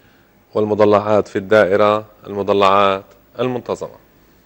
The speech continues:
تحوي هذه الوحدة على الدروس الآتية: الدرس الأول، زوايا محيطية وزوايا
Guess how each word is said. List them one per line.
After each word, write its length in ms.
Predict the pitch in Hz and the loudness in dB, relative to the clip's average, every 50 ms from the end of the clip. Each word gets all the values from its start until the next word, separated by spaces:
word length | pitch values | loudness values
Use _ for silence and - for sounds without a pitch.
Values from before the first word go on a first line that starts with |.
| _ _ _ _ _ _ _ - _ _ _ _ | _ _ _ _ _ _ _ -20 _ _ _ _
تحوي 280 | - 147 - 143 143 131 | -2 -2 0 2 0 0
هذه 360 | 110 120 120 117 104 107 107 | 2 2 2 2 2 0 -2
الوحدة 500 | 98 98 107 101 - 107 110 110 110 113 113 _ _ _ _ _ _ _ _ _ _ _ _ _ _ _ _ _ _ - | -2 -2 -2 -4 -2 0 2 2 0 0 -6 _ _ _ _ _ _ _ _ _ _ _ _ _ _ _ _ _ _ -8
على 160 | 113 120 117 | -4 -2 -2
الدروس 420 | 104 92 87 95 98 104 - - | -2 -2 -4 -4 -4 -6 -6 -8
الآتية: 500 | - - 123 120 113 - - 80 71 90 - _ _ _ _ _ _ _ - | -12 -6 -4 -4 -4 -6 -8 -18 -18 -18 -20 _ _ _ _ _ _ _ -20
الدرس 320 | - 92 113 107 - - | -6 -2 -2 -2 -2 -2
الأول، 440 | - - 113 113 113 120 123 131 131 - - _ _ _ _ _ _ _ - | -4 -2 0 2 4 4 4 4 2 -2 -14 _ _ _ _ _ _ _ -10
زوايا 380 | 98 104 104 110 117 117 113 110 | -4 0 2 4 4 4 4 2
محيطية 800 | 104 95 - 107 107 - - 113 113 107 107 107 107 107 107 113 - - | 0 -4 -8 -10 -10 -10 -10 -10 -8 -4 -2 -2 -2 -2 -4 -8 -14 -14
وزوايا 720 | - 104 98 101 101 98 101 101 98 98 101 95 98 98 101 | -10 -8 -4 -4 -2 0 2 2 2 2 2 0 0 -2 -4